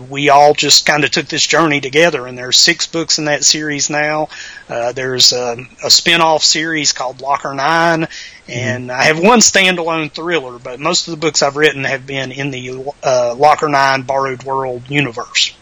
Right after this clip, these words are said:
Speaker 2: Okay, and your post-apocalyptic stuff is, is sort of a thriller type of post-apocalyptic, right? As far as the
Speaker 1: Yeah,
Speaker 2: writing
Speaker 1: it
Speaker 2: genre.
Speaker 1: is. It, it kind of follows a thriller structure.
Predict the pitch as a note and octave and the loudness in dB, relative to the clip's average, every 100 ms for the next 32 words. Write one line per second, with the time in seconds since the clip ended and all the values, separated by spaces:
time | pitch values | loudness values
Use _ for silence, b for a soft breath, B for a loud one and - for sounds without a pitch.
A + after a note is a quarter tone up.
0 | _ - E3+ A#2+ A#2 D3+ F3+ F3 F3+ D#3+ | _ -4 0 4 4 6 6 8 6 6
1 | C3 D3 C#3 C3 - A2 - A#2+ A2 G#2 | 4 4 4 2 2 -2 -2 -4 -4 -8
2 | - - B2+ G#2 G2 - - B2 A#2 G#2+ | -10 -4 -4 -4 -8 -12 -8 -2 0 0
3 | G2+ G2 b b b b b _ _ - | -4 -10 b b b b b _ _ -10
4 | - B2 G#2 F#2 A2+ G#2+ G2+ G#2 F#2+ - | -2 -2 -2 -8 -6 -6 -8 -6 -8 -10
5 | - - - G#2 G#2+ - _ - - A2 | -18 -18 -12 -10 -10 -12 _ -20 -10 -8
6 | G#2 G#2 G2 - - - - _ _ _ | -8 -12 -14 -16 -20 -20 -20 _ _ _
7 | _ _ _ A3 F#3+ C#3+ C#3+ G#3 G#3 G#3 | _ _ _ 4 6 6 6 4 4 2
8 | G3+ - D#3 - F#3+ - F3 - G#3 A3+ | 2 2 -2 -2 -2 0 -2 0 0 0
9 | G#3 F#3+ F#3+ E3+ - C#3 - D#3 F#3+ F#3 | 0 0 -2 -4 -6 -8 -8 -6 -4 -4
10 | F3 D#3+ - - D#3+ D#3 - E3+ D#3 | -4 -2 0 2 2 2 0 0 0